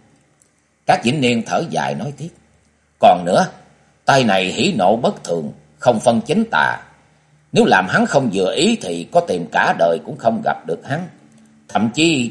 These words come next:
cầu giải dược, hắn lại cho độc dược cũng chưa biết chừng. Năm năm trước đây, Phong Lôi Tam Sát cũng vì đó mà mất mạng oan uổng.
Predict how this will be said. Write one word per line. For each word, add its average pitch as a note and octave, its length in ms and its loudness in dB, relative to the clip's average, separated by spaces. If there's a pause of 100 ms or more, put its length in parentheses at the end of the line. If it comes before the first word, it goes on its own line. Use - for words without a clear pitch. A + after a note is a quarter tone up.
cầu E2 400 2
giải E2+ 200 0 (100)
dược, F#2 140 -6 (380)
hắn F#3 200 2
lại A#2 500 2
cho C3 180 4
độc F2 280 0
dược G2+ 240 -6
cũng E3+ 200 -6
chưa B2 160 -2
biết D3 160 0 (100)
chừng. C2+ 180 -6 (920)
Năm B2+ 180 2
năm A#2 220 2
trước G#3 260 2
đây, G2 360 2
Phong A#2+ 220 2
Lôi A2 260 2
Tam G2 220 0
Sát G3+ 320 -4
cũng C#3+ 200 -4
vì D#2 180 -6
đó B2+ 280 2
mà D2+ 260 -2
mất A2 300 -2
mạng D#2+ 240 -10
oan F2 260 -4
uổng. C#2 180 -12